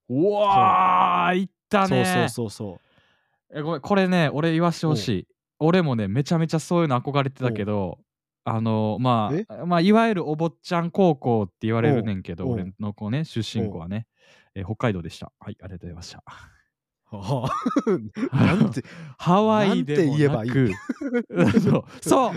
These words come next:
Speaker 1: そう、反応に困るやろ。
Speaker 2: <laughs> うん。
Speaker 1: もうね、みんなそれやったよ。
Speaker 2: うん。
Speaker 1: ハワイでもなく、ハワイとかグアム多かったやん。
Speaker 2: いや、そう、そう、そう、多かったね。ハワイの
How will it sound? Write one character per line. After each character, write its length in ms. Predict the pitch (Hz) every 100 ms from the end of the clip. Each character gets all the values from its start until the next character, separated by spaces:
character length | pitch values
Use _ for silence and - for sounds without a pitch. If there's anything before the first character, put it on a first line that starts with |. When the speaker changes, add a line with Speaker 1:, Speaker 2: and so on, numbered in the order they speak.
| 208
Speaker 1:
そ 180 | - 220
う、 40 |
反 200 | - 226 233
応 80 |
に 100 | 220
困 220 | 196 220 214
る 60 |
や 100 | 170
ろ。 260 | 120 95 131
Speaker 2:
<laughs> 0 |
う 40 |
ん。 40 | 139
Speaker 1:
も 180 | 147 147
う 40 |
ね、 200 | 143 135
み 160 | 139 190
ん 80 |
な 100 | 180
そ 140 | 160 156
れ 80 | 135
や 60 |
っ 120 | 104
た 60 | 90
よ。 60 | 90
Speaker 2:
う 80 |
ん。 20 | -
Speaker 1:
ハ 200 | 180 202
ワ 200 | 196 190
イ 180 | 180
で 140 | 147 143
も 140 | 123
な 160 | 117 127
く、 120 | - 220
ハ 180 | - 269
ワ 120 | 269
イ 80 | 208
と 100 | 160
か 80 | 113
グ 200 | 127 214
ア 60 |
ム 100 | 151
多 100 | 131
か 80 | 143
っ 20 |
た 60 | 123
や 40 |
ん。 20 | 139
Speaker 2:
い 0 |
や、 60 |
そ 160 | - 139
う、 20 |
そ 160 | - 131
う、 20 |
そ 120 | 143
う、 40 |
多 60 | 160
か 80 | 139
っ 60 |
た 120 | - 113
ね。 140 | 113
ハ 120 | 113
ワ 100 | 208
イ 20 |
の 120 | 170